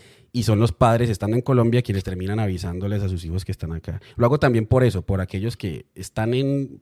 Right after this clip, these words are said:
países latinos y no tienen cómo entender a los medios australianos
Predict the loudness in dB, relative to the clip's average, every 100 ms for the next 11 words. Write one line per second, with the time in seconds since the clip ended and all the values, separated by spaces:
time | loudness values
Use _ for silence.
0 | _ -6 -4 -2 -2 -2 0 -2 0 -4
1 | -2 -2 -2 -2 -4 -2 -4 -8 _ _
2 | _ _ 0 2 2 2 2 4 2 2
3 | 0 0 0 -2 -4 -6 -6 -6 -6 -8
4 | -14 -20